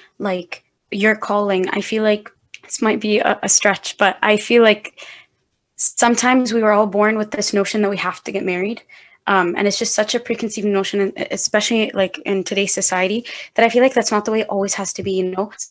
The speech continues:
Some people could be meant for the monastic life, or some people are meant to stay unmarried and serve in the world, or there's so many other things that if that perfect guy doesn't come, you don't have to settle for just anyone just for the sake of,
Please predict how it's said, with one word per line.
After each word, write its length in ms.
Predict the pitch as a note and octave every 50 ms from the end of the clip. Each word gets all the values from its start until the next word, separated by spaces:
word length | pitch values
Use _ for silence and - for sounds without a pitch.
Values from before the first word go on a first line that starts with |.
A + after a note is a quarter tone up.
| _ -
Some 120 | G#3+ G#3+
people 300 | G#3+ - A#3 A3+ B3+ A#3+
could 400 | A#3+ - - A3+ G#3+ G#3 G3 -
be 140 | - G#3 G#3
meant 180 | G3+ G3 G3 -
for 60 | G#3
the 80 | F#3+
monastic 440 | F#3+ F#3 F#3+ F#3+ - - - G3 -
life, 240 | - F#3 F3 E3+ - -
or 400 | - G#3 A3+ A#3 G#3 G3+ G#3 - - - - - _ -
some 180 | - - G#3+
people 260 | - A#3+ A3 - A#3 A3+
are 80 | A#3
meant 260 | A#3 A3+ A3+ - - -
to 120 | - A#3
stay 220 | A#3 - - A#3+ A#3
unmarried 480 | - A3+ A#3+ A#3+ A#3 A#3 A3 G#3 G3 G3+
and 100 | G3 -
serve 380 | - - G#3+ G#3 G3 G3+ - - _ -
in 240 | - G3+ G#3 G#3 G3+
the 80 | G#3
world, 340 | G#3 A3 G#3+ G#3 G3+ F#3+ F3+
or 140 | G3 F#3 F#3 - - - -
there's 200 | - G#3+ G#3 -
so 120 | - A#3
many 320 | A#3+ A#3+ B3 B3 B3 B3 B3 - - - _ _ _ _ - G3 F3 _ _ - - -
other 400 | - A3 A3+ G3+ A#3+ A#3 A#3 A3+
things 400 | G#3+ G#3+ - - G#3 A3 A#3 A3+
that 200 | G3 A3 G3+ - -
if 220 | - A#3 A#3+ - -
that 240 | B3 A3 - - - _ _ -
perfect 340 | - A#3+ A3+ - A#3+ A#3
guy 140 | - G#3 G#3
doesn't 220 | G3+ G#3 G#3+ G#3 -
come, 200 | - G#3+ G#3+ G#3+
you 140 | G3+ G#3+
don't 240 | G#3 A3 G#3+ A3 A3
have 200 | - A3 G#3 - -
to 60 | G#3
settle 460 | - - - G3+ G3 G3 F3+ F3 E3+
for 180 | - - - F#3+
just 300 | F3+ G#3 F#3+ - - -
anyone 360 | - G3 G3+ G#3 A3+ A3+ A3+
just 240 | G#3 G#3+ G#3 - -
for 100 | - G#3+
the 80 | G#3 G3+
sake 320 | G3+ - G3+ F#3+ F#3+ -
of, 300 | G3+ F#3 E3+ - - -